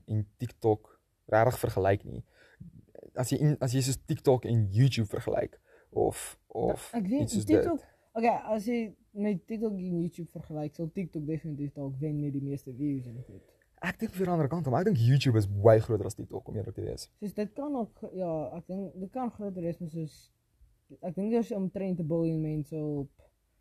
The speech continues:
Speaker 2: ehm, YouTube, meer as 'n biljoen.
Speaker 1: Daar's baie mense op YouTube.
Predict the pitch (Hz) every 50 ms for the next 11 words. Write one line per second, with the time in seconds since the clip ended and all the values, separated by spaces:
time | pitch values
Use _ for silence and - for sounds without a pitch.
0 | _ _ _ _ _ 151 151 147 147 143 139 135 - - _ _ _ - 165 175
1 | 147 - 147 139 - - _ _ - 147 160 170 175 165 165 156 147 147 151 143
2 | 139 135 127 92 92 131 147 _ _ - - 117 117 135 151 139 131 113 117 131
3 | 131 117 117 113 104 107 101 - - -